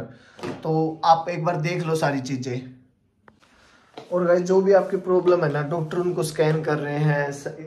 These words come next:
यहाँ side से, left, right, ऊपर, नीचे, सारे से scan करके, और hundred percent trustable चीज़ है,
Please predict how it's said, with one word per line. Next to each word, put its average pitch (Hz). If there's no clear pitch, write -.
यहाँ 143
side 143
से, 139
left, 143
right, 139
ऊपर, 139
नीचे, 143
सारे 175
से 175
scan 165
करके, 156
और 180
hundred 160
percent 175
trustable 135
चीज़ 123
है, 156